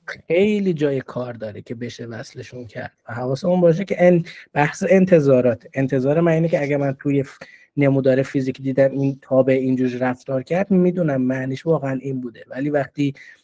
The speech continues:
خطاهام زیاده و نمی‌دونم این خمام داره از کجا میاد،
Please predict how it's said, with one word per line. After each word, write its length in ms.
خطاهام 480
زیاده 460
و 60
نمی‌دونم 400
این 60
خمام 400
داره 180
از 160
کجا 340
میاد، 520